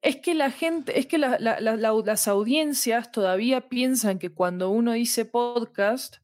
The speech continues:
que está bien, ver-, es la realidad, cuando uno pi-, piensa que habla de podcast, habla de cierto tipo de podcast que se puede reducir a uno o dos,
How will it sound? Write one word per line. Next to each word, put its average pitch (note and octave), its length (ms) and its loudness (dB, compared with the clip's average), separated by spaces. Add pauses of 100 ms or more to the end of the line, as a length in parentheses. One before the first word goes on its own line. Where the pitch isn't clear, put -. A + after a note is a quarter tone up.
(180)
que F#3+ 80 -2
está F3+ 240 0
bien, G#3+ 460 0
ver-, E3 260 -2
es F3 120 0
la G3+ 120 2
realidad, F#3+ 560 0 (320)
cuando F#3+ 240 0
uno A#3 380 0
pi-, - 180 -10
piensa A3 340 0
que F#3+ 100 -4
habla G#3+ 180 2
de A3 100 -2
podcast, A#3+ 520 -4
habla A3+ 500 0
de G#3+ 500 -2 (260)
cierto A3+ 640 0
tipo A3+ 500 0
de G#3 520 0 (340)
podcast A3+ 540 -2
que F#3+ 140 -2
se - 120 -8
puede G3+ 240 0
reducir G#3 500 -2
a G3 120 4
uno G#3 320 0
o F#3+ 80 0
dos, G3 420 0